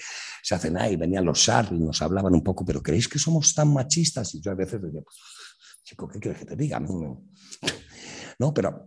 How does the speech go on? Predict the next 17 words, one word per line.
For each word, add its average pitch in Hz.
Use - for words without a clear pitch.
su-, -
supongo, 151
esto 151
servía 151
un 143
poco, 151
digamos, 131
para 117
crear 117
este 123
tipo 131
de, 113
no 131
sé 143
cómo 110
llamarlo, 127
de, 101